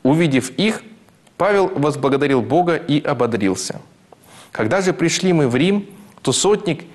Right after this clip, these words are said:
передал узников военачальнику, а Павлу позволено жить с собою, жить особо с воином, стерегущим его.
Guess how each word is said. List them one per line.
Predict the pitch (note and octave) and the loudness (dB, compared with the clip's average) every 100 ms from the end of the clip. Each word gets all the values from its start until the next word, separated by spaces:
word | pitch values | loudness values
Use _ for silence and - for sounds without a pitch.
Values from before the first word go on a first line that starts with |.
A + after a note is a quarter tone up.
| - _ | -20 _
передал | - G3 E3+ D#3 | -2 2 2 2
узников | G3+ G3+ E3 D3+ C3+ | 2 0 0 -2 0
военачальнику, | B2+ B2 A2+ E3+ F#3 E3+ E3 C#3 - - | 0 0 0 0 0 0 0 -2 -6 -20
а | - B2 | -6 -2
Павлу | D3+ F3+ D#3+ | 0 2 2
позволено | C#3 A#2+ D3+ D3 B2+ | 0 0 0 2 2
жить | A#2+ D3+ - | 0 -2 -4
с | - | -6
собою, | - A#2 G#2 C#3+ C3+ G#2+ - - - _ _ _ _ _ _ - | -2 -2 0 2 2 0 -4 -18 -20 _ _ _ _ _ _ -6
жить | C3+ D3 | 0 0
особо | - C#3 - F#3 E3 | 2 -2 0 0 0
с | - | 0
воином, | B2+ E3+ F#3 D#3+ | 2 2 2 0
стерегущим | - B2 A#2 C3 D3 C#3 | -2 -2 0 2 2 0
его. | A#2+ A#2+ G#2 - | 0 0 0 -2